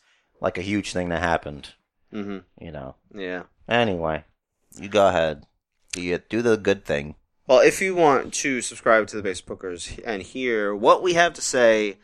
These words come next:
Speaker 2: at all times, you can check us out on f-, our Facebook page, Basement Bookers, Twitter at Basement Bookers, at Basement Chair, at Rich the Riz. Uh, we are active-ish. Uh, if you wanna email us, basement bookers at gmail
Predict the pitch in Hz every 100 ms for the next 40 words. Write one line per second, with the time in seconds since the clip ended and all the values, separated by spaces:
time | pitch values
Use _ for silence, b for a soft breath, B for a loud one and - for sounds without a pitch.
0 | _ _ 190 208 175 143 135 123 113 113
1 | 147 147 131 - 120 104 - 113 101 98
2 | 95 - - - 107 95 - 101 - 85
3 | 101 92 95 87 92 90 92 90 87 -
4 | b b b b - 190 147 104 117 127
5 | 120 - 113 - 98 98 - _ _ -
6 | 143 135 120 117 101 107 104 101 - -
7 | 87 113 95 110 92 92 90 87 - _
8 | _ _ _ _ - 98 92 95 95 110
9 | 107 98 95 92 98 95 90 - _ _
10 | 95 90 - - b b b - 107 107
11 | 107 107 104 101 101 95 - 120 160 170
12 | 160 147 220 247 208 151 107 - - 156
13 | 147 160 147 - 143 - - 113 110 113
14 | 165 151 120 117 113